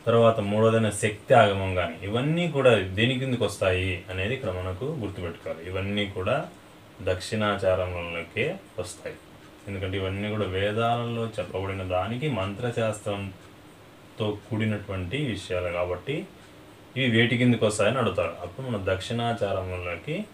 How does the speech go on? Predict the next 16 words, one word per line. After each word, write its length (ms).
వస్తాయి 800
అని 360
మనం 120
exam 160
point 240
of 360
వ్యూలో 380
గుర్తుపెట్టుకోవాలి. 800
రైట్. 360
So, 80
ఈ 280
విధంగా 460
మనం 400
ఈ 180
యొక్క 300
క్లాస్లో 640